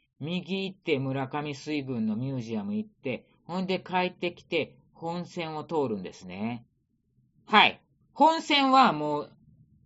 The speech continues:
海回りじゃなくて、まっすぐ本線通って帰ってください。二つのでかい山を越えて、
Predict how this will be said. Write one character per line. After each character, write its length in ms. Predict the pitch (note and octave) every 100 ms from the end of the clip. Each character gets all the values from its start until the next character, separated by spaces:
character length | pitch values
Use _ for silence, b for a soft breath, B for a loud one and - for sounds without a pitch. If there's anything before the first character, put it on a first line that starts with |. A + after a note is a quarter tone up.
| -
海 220 | G#3 B3
回 260 | A#3+ C4+ A3+
り 60 | D3
じ 80 |
ゃ 40 | C3
な 160 | B2
く 100 | B2+
て、 160 | - C#3+
ま 180 | B2+ F3+
っ 40 |
す 180 | F#3 A3+
ぐ 120 | E3+
本 220 | F3 G#3+
線 280 | G#3 G#3+ G3+
通 80 | A3+ G3
っ 60 |
て 100 | -
帰 140 | - F#3 F#3
っ 40 |
て 80 | -
く 80 | -
だ 140 | F2
さ 180 | - D#2
い。 100 | - _ _ _ _ _
二 300 | - - A#3
つ 100 | G#3
の 160 | D#3 C3+
で 160 | E3+
か 160 | E3+ G#3+
い 100 | D#3
山 300 | C#3 C#3+ C3+
を 80 | G#2+
越 240 | - B2+
え 40 | A#2+
て、 320 | B2+ G2 -